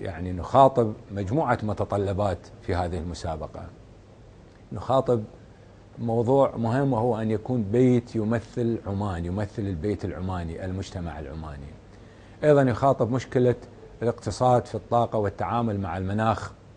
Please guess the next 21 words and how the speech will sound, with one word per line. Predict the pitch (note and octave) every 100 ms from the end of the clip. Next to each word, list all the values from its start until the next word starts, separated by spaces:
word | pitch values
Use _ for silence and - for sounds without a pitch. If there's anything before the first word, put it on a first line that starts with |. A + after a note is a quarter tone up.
| - - - G2+
الحار | E2 - A2+ G#2+
الرطب | F2+ G#2 A2 F#2
في | - F2+
مسقط، | G2+ - A2 A#2 -
وكيف | F#2+ - A2+ -
نقتصد | G2 G2 F#2 G#2 - B2+ - F#2+ F2+ - - -
في | - G2+
هذا | E2+ F#2 F#2
الاتجاه. | F2+ F2+ F2+ F2+ F#2 F#2+ - - - - - - - -
يخاطب | C3 A2+ D3 D3 B2
موضوع | C3+ C#3 C#3+ C3
آخر، | C3+ C3+
وهو، | C3 B2 C3 B2 B2 B2 -
آه، | A2 A2
مواد | A2+ C3+ D3 C3
البناء، | G#2+ A#2+ A#2+ - - - - - -
مواد | G2+ A#2 A2
البناء | G#2 G2+ A2 A2+ A2 -
التي | G#2 G2+ - G2+
توفر | F#2 A2 B2 - G#2+
الاستدامة، | F#2 F2 - F2+ G#2+ A2 A2+